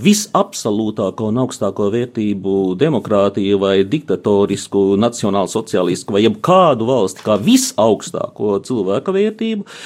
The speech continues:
nu, viņš aizmirst to, ka tās visas vērtības nāk no, nu, no tā, kas cilvēku padara par cilvēku.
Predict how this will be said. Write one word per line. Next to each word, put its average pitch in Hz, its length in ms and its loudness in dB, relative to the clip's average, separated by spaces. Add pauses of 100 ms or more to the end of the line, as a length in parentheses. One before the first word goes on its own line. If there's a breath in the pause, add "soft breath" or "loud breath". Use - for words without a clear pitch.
(160 loud breath)
nu, 170 160 2
viņš 208 300 2
aizmirst 180 420 0
to, 185 160 2 (320 loud breath)
ka 143 160 2 (280)
tās 143 280 -2
visas 90 320 -2
vērtības 90 560 -4
nāk 104 400 0
no, 82 500 -2 (460 loud breath)
nu, 98 200 2
no 104 200 6
tā, 123 380 -2
kas - 260 -2
cilvēku 92 640 0
padara 85 320 0
par - 160 -6
cilvēku. 104 1040 2